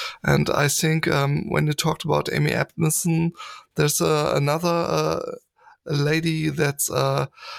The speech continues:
very, um, uh, she's researching vulnerability. I have a, a pretty, pretty funny quote from her. <laughs>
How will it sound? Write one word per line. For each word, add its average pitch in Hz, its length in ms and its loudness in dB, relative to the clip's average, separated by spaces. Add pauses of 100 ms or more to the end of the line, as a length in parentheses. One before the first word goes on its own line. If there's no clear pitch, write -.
(140)
very, 147 800 2
um, 135 420 0 (100)
uh, 147 120 4
she's - 300 -2
researching 170 640 0
vulnerability. 156 1080 0 (580)
I - 120 2 (140)
have 156 200 0
a, 151 160 2 (160)
a 139 40 0
pretty, 139 500 -2 (680)
pretty 165 260 2
funny 156 340 2
quote 165 340 0
from 135 220 0
her. 175 300 2 (180)
<laughs> 175 120 0